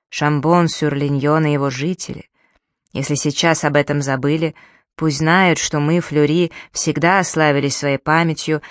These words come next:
и что я часто повторяю все имена жителей Шамбона, не забывая ни одного, и поговорят, что сердце нуждается в упражнениях.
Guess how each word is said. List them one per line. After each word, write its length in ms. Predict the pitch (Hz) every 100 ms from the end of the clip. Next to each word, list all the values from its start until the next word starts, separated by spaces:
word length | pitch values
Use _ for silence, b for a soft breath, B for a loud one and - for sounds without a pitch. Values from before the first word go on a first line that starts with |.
| B B
и 60 | 190
что 160 | -
я 100 | 190
часто 380 | 185 226 208 -
повторяю 560 | 175 - 180 190 185 165
все 320 | - 202 196
имена 400 | 185 185 196 160
жителей 440 | 139 165 - 147
Шамбона, 680 | 139 139 139 127 180 165 147 B B B
не 80 | 147
забывая 400 | 143 147 151 160
ни 140 | 151
одного, 640 | 151 139 143 143 147 175 - _ _ _ _ -
и 80 | -
поговорят, 400 | 139 143 143 135
что 220 | - 135
сердце 500 | - 151 156 - 147
нуждается 640 | 143 135 147 143 - 135
в 40 |
упражнениях. 840 | 131 135 135 139 143 139 - -